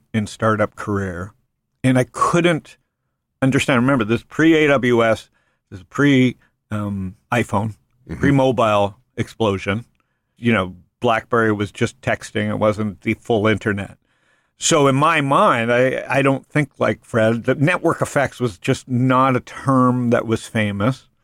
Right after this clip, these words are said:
Speaker 1: And so couldn't get my head around, even though I was using the product, couldn't get my head around how that could be ten to twenty times my money, how wrong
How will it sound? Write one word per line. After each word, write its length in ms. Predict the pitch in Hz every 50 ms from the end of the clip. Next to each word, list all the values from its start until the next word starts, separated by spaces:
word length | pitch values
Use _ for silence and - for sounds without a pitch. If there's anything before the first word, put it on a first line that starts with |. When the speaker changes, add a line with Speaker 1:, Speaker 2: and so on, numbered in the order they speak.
| _ _ _ _ _ _ _ _ _ _ _ _ -
Speaker 1:
And 280 | - 139 139 135 135 127
so 440 | - - 147 143 139 139 135 - - _ _ -
couldn't 320 | - - 190 214 214 175 -
get 180 | 165 165 -
my 120 | 156 143 131
head 320 | 110 107 - 135 147 143
around, 760 | 151 139 127 127 123 120 120 117 117 117 113 110 110 107 - _ _ _ _ _ -
even 160 | 123 127 135
though 120 | 139 139
I 80 | 131 123
was 180 | 113 101 95
using 380 | 98 113 135 147 127 151 143 131
the 80 | 127 113
product, 440 | - - 117 110 104 98 98 - -
couldn't 240 | - - 175 175 170
get 160 | - 170 151 123
my 120 | 127 127
head 280 | 113 101 - 127 127 120
around 320 | 120 113 113 107 110 107
how 160 | 104 113 113 110
that 160 | 113 110 104
could 120 | - 95 82
be 140 | 110 104
ten 320 | 95 - - 107 110 107 95
to 100 | - 104
twenty 340 | - - 104 101 104 92 92
times 380 | 90 - 98 98 98 95 90 -
my 100 | 101 98
money, 260 | 95 95 92 87 87 -
how 160 | - - 110 107
wrong 600 | 104 95 110 120 143 147 147 147 151 156 147